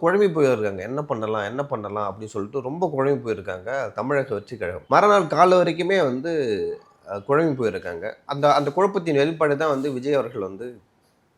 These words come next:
சென்னைக்கு வந்தது. சென்னைக்கு வந்தது பின்னால வந்து நிறைய காரணங்கள் சொல்றாங்க. காவல்துறை தரப்புல போக சொன்னாங்க, இல்லைன்னா அவர் வந்து மருத்துவமனைக்கு போனா இன்னும் கூட்டம் வந்து அதிகமாகும், இன்னும் வேற ஏதாவது அசம்பாவிதம் நடக்கும்னு சொல்லிட்டு போயிட்டார்.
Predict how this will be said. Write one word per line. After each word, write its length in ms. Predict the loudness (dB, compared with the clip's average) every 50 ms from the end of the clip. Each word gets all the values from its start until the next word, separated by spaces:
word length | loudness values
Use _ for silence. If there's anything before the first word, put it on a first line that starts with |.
| _ _ _ _ -20 -10
சென்னைக்கு 360 | -4 -2 0 2 2 2 0
வந்தது. 280 | 0 -2 -4 -6 -10 -14 _ _ _ _ _ _ _ _ _ -20
சென்னைக்கு 460 | -12 -8 -6 -4 -2 -2 -2 0 0 2
வந்தது 240 | 2 2 2 0 0
பின்னால 260 | 0 0 2 2 2
வந்து 200 | 2 0 0 0
நிறைய 260 | 0 0 0 0 0 0
காரணங்கள் 460 | 2 0 0 0 -2 -4 -4 -4 -4
சொல்றாங்க. 460 | -4 -4 -4 -4 -6 -6 -8 -8 2
காவல்துறை 440 | 6 6 8 8 6 2 -2 -2 -2
தரப்புல 340 | -2 -2 -2 -2 -2 -2 -2
போக 160 | -4 -6 -6 -8
சொன்னாங்க, 280 | -12 -12 -10 -12 -12 -14 -14 -16 -16 -18 _ _ -6
இல்லைன்னா 260 | -4 -2 2 4 6 6 8
அவர் 120 | 8 6 6
வந்து 180 | 4 2 2
மருத்துவமனைக்கு 560 | 2 2 2 2 2 0 0 0 0 -2 -2 -4
போனா 180 | -6 -4 -4
இன்னும் 420 | -2 -2 -2 -2 -2 -4 -4 -6 -4
கூட்டம் 280 | -4 -4 -4 -4 -6
வந்து 160 | -6 -4 -4
அதிகமாகும், 640 | -4 -4 -6 -6 -6 -6 -6 -6 -6 -6 -6 -8 -8 -12 -16 _ _ _ _ -10
இன்னும் 560 | -6 -4 -2 0 0 0 -2 -4 -6 -8 -10 -8 -2
வேற 260 | 2 2 4 4 4
ஏதாவது 280 | 4 4 4 2 2 0
அசம்பாவிதம் 580 | -2 -2 -2 2 4 4 4 4 2 0 -2
நடக்கும்னு 280 | -4 -6 -6 -8 -10 -8
சொல்லிட்டு 400 | -8 -10 -10 -10 -10 -10 -10 -8 -8
போயிட்டார். 300 | -8 -6 -6 -6 -8